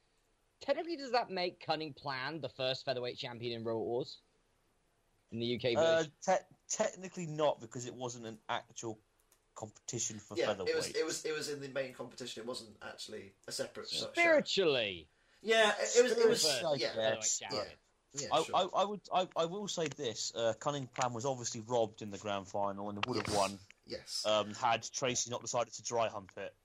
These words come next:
Speaker 2: to death.
Speaker 3: Well, we, we, we will get to the grand final, uh, in a second, but I, I actually do
Speaker 1: Another cut for Sam there, nice.
Speaker 3: <laughs> No, no, it was, uh, like I say, like I say, but I, I do actually wanna
Speaker 1: P G,
Speaker 3: mention
Speaker 1: P G.
Speaker 3: the, uh, the Vector of Armageddon machine in Heat four.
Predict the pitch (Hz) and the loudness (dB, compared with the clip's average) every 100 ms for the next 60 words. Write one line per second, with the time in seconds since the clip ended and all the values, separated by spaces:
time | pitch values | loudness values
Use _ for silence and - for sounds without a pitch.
0 | - - 180 202 - 214 226 220 233 196 | -20 -10 0 0 2 0 0 -2 -2 -2
1 | 285 254 196 196 185 180 175 175 151 147 | 2 4 2 2 2 2 2 -2 0 -2
2 | 135 - _ 135 143 143 135 143 - 117 | -2 -8 _ -4 -2 -2 0 -2 -2 -6
3 | 131 139 143 160 202 202 220 - 175 117 | -2 2 4 6 4 2 -2 2 0 0
4 | 113 151 170 214 240 277 - - 254 - | -4 -4 -6 -6 -6 -4 -4 -4 -4 -4
5 | - - - - - - 208 480 381 254 | -2 -4 -4 -4 -4 -4 6 10 12 12
6 | 254 254 254 247 277 214 175 131 120 156 | 10 6 4 4 2 0 0 -2 -6 -10
7 | 139 - - - - - 247 214 - 214 | -12 -12 -14 -18 -18 4 6 8 6 6
8 | 269 233 214 214 214 185 190 127 - 160 | 6 4 4 2 2 4 4 4 0 -4
9 | 135 147 120 - - 175 170 165 151 131 | -4 -6 -6 -10 -4 4 4 4 0 -2
10 | 147 196 - 175 170 165 160 151 185 180 | -4 -2 0 2 2 0 -4 -2 -2 -2
11 | 135 104 104 123 - 120 101 - - 117 | -6 -10 -12 -8 -6 -6 -10 -16 -12 -12
12 | 117 123 120 - - _ _ _ - - | -12 -16 -12 -12 -14 _ _ _ -14 -8
13 | 110 131 | -6 -6